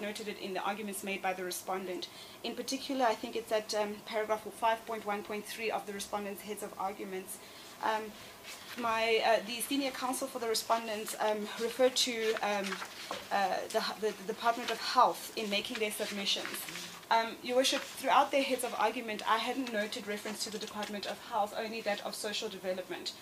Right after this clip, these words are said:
But there was quite a reliance in his arguments on the, the, the mandate, or rather the fact that we should have, or the applicants should have brought an application or included, uh, the Department of Health.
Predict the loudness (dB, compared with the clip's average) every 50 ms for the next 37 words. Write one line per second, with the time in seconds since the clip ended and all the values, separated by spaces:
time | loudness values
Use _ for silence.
0 | -14 -16 -16 0 2 2 4 4 4 2 2 0 0 0 2 2 4 4 4 6
1 | 8 8 8 6 4 0 -2 -4 -6 -6 -4 -4 -4 -4 -4 2 2 2 2 2
2 | -2 -2 -2 -2 -2 -2 -6 -8 -6 -4 -2 -2 -2 -2 -4 -6 -8 -8 -8 -8
3 | -8 -8 -10 -10 -8 -6 -6 -6 -6 -6 -2 -2 -2 0 0 -2 -4 -6 -4 -4
4 | 2 4 4 4 4 4 2 0 0 -2 -6 -12 -14 -12 -8 -6 -6 0 0 0
5 | 0 0 -2 -4 -4 -4 -2 -2 -2 -2 -2 -2 0 0 0 0 -4 -8 -8 -8
6 | -2 0 0 0 0 -4 -6 -6 -6 -6 -6 -6 -8 -10 -12 -10 -8 -6 -4 -2
7 | 0 0 0 0 0 -2 -4 -4 -4 -2 -4 -4 -6 -6 -8 -8 -6 -4 -4 -2
8 | -2 -4 -4 -4 -4 -4 -4 -4 -6 -4 -4 -4 -2 -2 -4 -6 -6 -8 -4 -2
9 | -2 -2 -2 -4 -6 -10 -10 -8 -6 -6 -6 -4 -6 -8 -8 -8 -6 -2 -2 -2
10 | -2